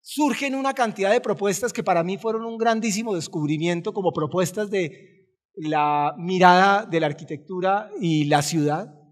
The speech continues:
¿sí? Que el movimiento moderno, de alguna manera, yo diría que aplastó,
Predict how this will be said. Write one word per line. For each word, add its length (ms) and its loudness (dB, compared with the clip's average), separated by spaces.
¿sí? 760 -4
Que 840 4
el 200 2
movimiento 460 -4
moderno, 760 -8
de 140 0
alguna 300 0
manera, 600 0
yo 140 -2
diría 180 2
que 80 6
aplastó, 680 -2